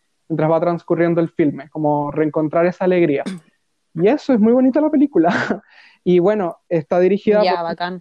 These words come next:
Speaker 1: por un señor que se llama Krzysztof, eh, Kieslowski, que es un director como muy importante <clears throat> dentro del cine,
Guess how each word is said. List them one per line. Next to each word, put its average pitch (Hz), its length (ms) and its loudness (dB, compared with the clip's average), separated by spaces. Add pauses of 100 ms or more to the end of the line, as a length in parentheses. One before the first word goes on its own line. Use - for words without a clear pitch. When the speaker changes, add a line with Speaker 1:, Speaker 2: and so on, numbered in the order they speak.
Speaker 1:
por 170 140 0
un 180 100 0
señor 185 640 0
que - 80 -20
se - 140 -2
llama 180 280 -2 (520)
Krzysztof, 220 500 0 (720)
eh, 160 380 0 (180)
Kieslowski, 190 1300 0
que 170 180 2
es 165 100 -2
un 180 140 0
director 175 380 -2
como 185 160 2
muy 180 120 2
importante 208 1080 2 (640)
<clears throat> 294 420 -4
dentro 185 380 0
del 196 180 4
cine, 254 680 2